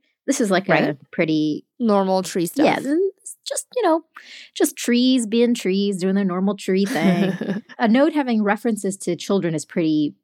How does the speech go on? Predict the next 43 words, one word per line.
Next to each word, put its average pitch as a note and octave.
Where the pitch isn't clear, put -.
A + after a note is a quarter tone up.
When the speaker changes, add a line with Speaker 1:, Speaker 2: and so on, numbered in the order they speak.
Speaker 1:
normal. D#3
But -
when A#3+
we've F4
talked F#4
about A#3+
binary G#3+
search F#3
trees A3
in G3
the D#3+
past, -
one B3
of C#4+
the A3+
rules G#3
that F3+
we E3+
know D#3
about D#3
a D3+
binary D#3
search -
tree F#3
is -
that E3+
you G3
can G3
only A3
have E3+
two G#3
children, -
right? F#3
You E3+
have E3+
a -
Speaker 2:
Okay. F3
Speaker 1:
left F#3+
child F#3+
and E3
a -
right C#3+
child. -